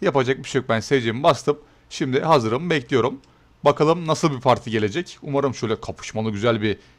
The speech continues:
Inferno olur da keyif alırız. Şimdi çekmek üzere, tam zaman bitti.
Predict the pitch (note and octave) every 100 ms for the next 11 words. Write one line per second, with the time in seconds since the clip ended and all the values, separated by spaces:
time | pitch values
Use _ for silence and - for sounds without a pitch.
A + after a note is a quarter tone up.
0 | _ B2 G2+ A#2 A2 G#2+ C3 B2+ C3 E3+
1 | - _ _ - - B2 B2 A#2 A2 D#3
2 | - - _ _ _ _ - F3+ - F3
3 | F#3+ E3 A#2+ A2 A2+ A#2 A#2+ - A2 A#2+
4 | B2 C3 C3 - D3+